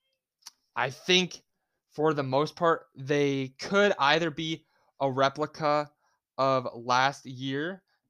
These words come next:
in that they seemingly fall apart after a pretty decent start. I mean, it hasn't been a decent start. They've got one point from two games. Uh, but who knows? Who knows? Um, Orange County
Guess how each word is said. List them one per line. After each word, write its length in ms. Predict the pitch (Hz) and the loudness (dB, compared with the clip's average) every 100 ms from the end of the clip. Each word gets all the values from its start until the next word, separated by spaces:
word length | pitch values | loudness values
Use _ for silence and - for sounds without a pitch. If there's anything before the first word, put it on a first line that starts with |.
| _ | _
in 240 | 135 135 127 | -8 -6 -4
that 320 | 127 123 120 | -2 -2 -4
they 640 | 120 127 127 123 120 117 113 | -6 -6 -4 -4 -6 -6 -8
seemingly 420 | - 151 143 131 | -8 -6 -6 -8
fall 260 | 123 143 131 | -6 -4 -4
apart 320 | 131 135 135 | -2 -4 -2
after 300 | 131 131 123 | -4 -4 -6
a 160 | 120 123 | -6 -6
pretty 260 | - 147 | -8 -10
decent 220 | 127 127 123 | -10 -10 -6
start. 200 | 143 127 | -4 -2
I 40 | |
mean, 160 | 123 113 | -4 -6
it 60 | |
hasn't 200 | 123 120 | -6 -8
been 100 | 113 | -8
a 60 | 110 | -10
decent 280 | 113 113 110 | -12 -14 -12
start. 180 | 110 | -12
They've 100 | 110 | -10
got 180 | 117 110 | -8 -8
one 160 | 120 117 | -6 -8
point 260 | - 117 | -8 -10
from 120 | 107 113 | -10 -16
two 220 | 113 113 - | -16 -8 0
games. 420 | 147 147 147 - _ _ _ _ _ _ _ _ | 0 0 -4 -10 _ _ _ _ _ _ _ _
Uh, 300 | - 147 143 139 | 2 4 4 4
but 200 | 175 170 - _ _ _ - | 4 2 0 _ _ _ -10
who 200 | 147 240 | 2 4
knows? 400 | 196 120 - - _ _ _ _ | 6 4 -2 -16 _ _ _ _
Who 560 | - 202 202 196 185 170 _ _ _ _ 139 | -6 -2 -2 -2 -4 -10 _ _ _ _ -6
knows? 580 | 143 139 113 - - - _ _ - | 0 2 0 -4 -18 -20 _ _ -2
Um, 680 | 135 135 127 123 123 120 - - | 0 2 2 0 -2 -6 -10 -2
Orange 260 | 156 170 | 0 0
County 240 | - 156 | -4 -4